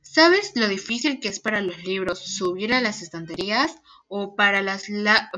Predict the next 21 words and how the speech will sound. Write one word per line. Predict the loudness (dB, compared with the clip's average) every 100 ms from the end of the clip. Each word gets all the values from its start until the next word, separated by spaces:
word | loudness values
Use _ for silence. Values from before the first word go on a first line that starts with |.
| -4
o | -2 0
para | 0 0
los | -2
lápices | -2 -2 -2 -2 -2 -2 -8
saltar | -10 -6 0 2
al | 2 0
bote? | -6 -6 -6 -6 -10 -18 -8
Y | 0 2
no | 4
tienes | 4 4 2 -2
ni | 0 2 0
idea | 2 4 4
de | 2
lo | -2
incómodo | -6 -4 -4 -2 -2 -2
y | -4
frío | -6 -4 -4 -4
que |
es | -8 -10
el |
suelo. | -12 -8 -8 -8